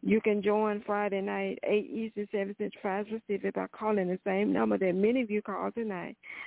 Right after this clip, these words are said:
three four seven, four two six, three seven eight two, three four seven, four two six, three seven eight two. And then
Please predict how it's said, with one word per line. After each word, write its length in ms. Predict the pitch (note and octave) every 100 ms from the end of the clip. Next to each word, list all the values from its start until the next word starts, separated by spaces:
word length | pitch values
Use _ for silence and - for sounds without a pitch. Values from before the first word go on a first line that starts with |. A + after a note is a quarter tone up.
| -
three 240 | G#3 A3 -
four 220 | A#3 B3 -
seven, 400 | G#3+ G3 F#3+ G3+ _ C#4+ -
four 200 | - A#3
two 240 | A#3+ B3 A#3+ -
six, 240 | G#3+ G#3 - - C#4 B3+
three 220 | A3+ A3+ -
seven 280 | G#3+ F#3+ F#3+
eight 160 | G3 G3
two, 300 | A3 F#3+ G#3+ - _ _ _ - - -
three 200 | A#3+ A#3+ -
four 180 | A#3 B3
seven, 380 | - G3 F#3 F#3+ - - _
four 180 | A3 A3+
two 200 | A3+ A3 -
six, 140 | G3 G#3
three 220 | - G#3 G#3
seven 240 | G3 F#3
eight 180 | F#3 F#3
two. 220 | F#3+ F3 F3 _ _ _ _ _ _ _ - _ -
And 120 | F#3+
then 500 | A3+ B3 A3+ G#3+ G#3+